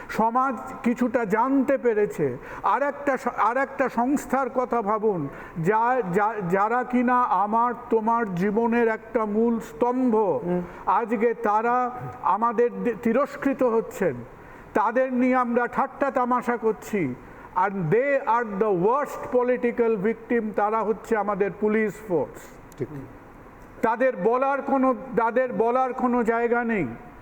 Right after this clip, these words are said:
Speaker 1: তারা এগিয়ে এসে আমাদের সামনে, তারা যে একটা নিরুপায়, একটা অসহায় অবস্থার মধ্যে আছেন। আমি এক ঘন্টা লালবাজারে সময়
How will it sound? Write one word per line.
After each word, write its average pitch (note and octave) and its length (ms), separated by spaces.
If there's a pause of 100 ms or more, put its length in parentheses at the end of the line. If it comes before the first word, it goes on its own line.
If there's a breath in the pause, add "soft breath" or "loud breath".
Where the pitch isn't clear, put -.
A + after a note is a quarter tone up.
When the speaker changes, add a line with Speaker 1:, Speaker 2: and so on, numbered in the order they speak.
(280 loud breath)
Speaker 1:
তারা A#3+ 320
এগিয়ে B3 420
এসে C4+ 260
আমাদের B3 460 (100)
সামনে, A#3+ 380
তারা A#3+ 340
যে A3+ 100
একটা A#3 340
নিরুপায়, A3 800 (240 loud breath)
একটা A3+ 300
অসহায় C4 600
অবস্থার B3+ 600
মধ্যে A#3 380
আছেন। A3 420 (240 loud breath)
আমি A3+ 380
এক A#3+ 260
ঘন্টা A#3+ 420
লালবাজারে A3+ 680
সময় G#3+ 380